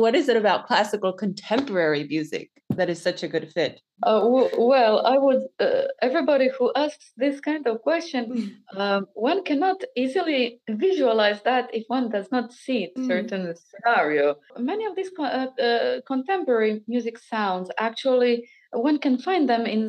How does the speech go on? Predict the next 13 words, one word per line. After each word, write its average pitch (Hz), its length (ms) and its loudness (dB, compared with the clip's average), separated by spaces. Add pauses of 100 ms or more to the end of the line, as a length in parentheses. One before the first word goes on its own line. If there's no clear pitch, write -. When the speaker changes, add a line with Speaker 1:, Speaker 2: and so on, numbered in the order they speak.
(200)
Speaker 2:
uh, 208 180 -2
psychiatry. 190 880 -4 (280)
You 214 300 -2
know, 214 160 2 (100)
Speaker 1:
<laughs> 208 340 -4
Speaker 2:
uh, 185 180 2 (520)
<laughs> 254 320 0
yes, 466 120 2 (100)
it - 140 -6
is 262 120 -8
Speaker 1:
Yeah, 370 260 2
Speaker 2:
true. 359 100 2
Speaker 1:
yeah, 427 120 4